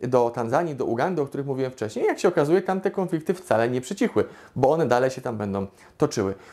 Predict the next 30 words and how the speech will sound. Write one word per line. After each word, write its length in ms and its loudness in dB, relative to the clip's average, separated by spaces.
W 40 2
ogóle 380 2
w 60 -2
Afryce 380 2
tak 120 -6
naprawdę 600 -2
co 140 0
roku 240 2
wybuchało 440 -2
po 160 -10
kilkanaście 460 -4
różnych 320 -4
lokalnych 640 0
wojen, 420 0
które 220 2
będą 340 2
kończyły 340 -2
się 240 0
dramatem 460 0
dla 120 2
zwykłego 360 0
człowieka, 360 2
bo 140 0
to 120 0
właśnie 220 -2
dla 120 2
niego 200 2
się 120 -4
to 100 0
kończy. 320 -4